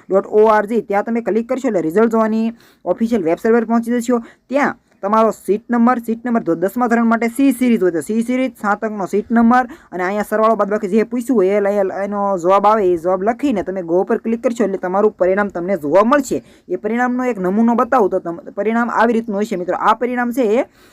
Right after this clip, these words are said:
અત્યારે એમ નહીં માનતા કે આવું જ હશે. આ, આ તો મિત્રો જૂનું છે, કારણ કે આ પ-, પાછલા વર્ષનું છે જ્યારે, અ, અ, પેપર સો માર્કનું આવતું ત્યારે અને સિત્તેરમાં કન્વર્ટ થતા. અત્યારે તમારે એંસી માર્કનું આવે છે અને અહીંયા શાળા દ્વારા વીસ માર્ક આપવામાં આવે. ટૂંકમાં આ રીતનું તમને રિઝલ્ટ જોવા મળશે અને અહીં લખેલું હશે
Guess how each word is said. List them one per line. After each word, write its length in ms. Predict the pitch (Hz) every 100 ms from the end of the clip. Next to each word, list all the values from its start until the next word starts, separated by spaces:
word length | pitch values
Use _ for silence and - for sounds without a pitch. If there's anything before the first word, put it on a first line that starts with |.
| _ _ - - -
અત્યારે 320 | 190 247 240
એમ 120 | 240
નહીં 140 | 277
માનતા 240 | 269 240 233
કે 100 | 233
આવું 260 | 175 214
જ 40 | 202
હશે. 220 | 196 254
આ, 380 | 339 190 220 208
આ 40 |
તો 120 | 226
મિત્રો 260 | 240 233 247
જૂનું 360 | 165 214 262 214
છે, 120 | 180
કારણ 300 | 170 196 226
કે 120 | 240
આ 100 | 233
પ-, 140 | 226
પાછલા 420 | 190 - 214 233 226
વર્ષનું 320 | 208 214 202
છે 160 | 240
જ્યારે, 340 | 262 180 190 262 - - _
અ, 80 | 185
અ, 340 | - 175 185
પેપર 340 | 175 196 -
સો 220 | 196 202 202
માર્કનું 300 | 196 190 175
આવતું 240 | 180 185
ત્યારે 220 | 190 180
અને 100 | 180
સિત્તેરમાં 400 | 175 190 196 185
કન્વર્ટ 300 | - 190 185
થતા. 200 | 175 165
અત્યારે 280 | 160 - 202
તમારે 240 | 202 196
એંસી 220 | 196 226 226
માર્કનું 340 | 202 190 170
આવે 80 | 170
છે 120 | 214
અને 80 | 202
અહીંયા 520 | 196 214 - 165 156 139
શાળા 180 | 190 196
દ્વારા 200 | 190 180
વીસ 200 | 170 -
માર્ક 180 | 196 175
આપવામાં 340 | 175 175 165
આવે. 100 | 175 226 -
ટૂંકમાં 220 | - 285 -
આ 180 | 233
રીતનું 240 | 240 233 240
તમને 240 | 214 214
રિઝલ્ટ 340 | 175 175 208 202
જોવા 200 | 185 214
મળશે 260 | 247 269
અને 80 | 208
અહીં 100 | 208
લખેલું 280 | 226 240 233
હશે 320 | 226 180 -